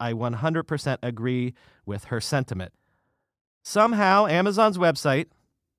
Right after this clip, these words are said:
the place where it sells a gazillion things that make a gazillion dollars, sucks. The experience of shopping on the site itself fails in spectacularly stupid ways.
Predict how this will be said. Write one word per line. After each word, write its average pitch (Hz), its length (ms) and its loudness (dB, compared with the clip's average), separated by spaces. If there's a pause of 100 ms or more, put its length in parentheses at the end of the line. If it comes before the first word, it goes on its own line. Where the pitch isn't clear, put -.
the 101 80 -10
place 147 280 -4
where 156 100 0
it 135 60 -2
sells 147 300 2
a 131 100 -4
gazillion 160 520 2
things 175 300 0
that 143 100 -2
make 143 160 0
a 139 80 -2
gazillion 151 500 0
dollars, 151 600 2 (800)
sucks. - 640 2 (600)
The 156 120 0
experience 190 540 -2
of 170 120 -2
shopping 185 360 2
on 170 80 2
the 160 80 -2
site 165 240 0
itself 160 320 0
fails 185 480 0
in 160 140 -4
spectacularly 175 960 -4
stupid 139 520 -4
ways. 127 580 -2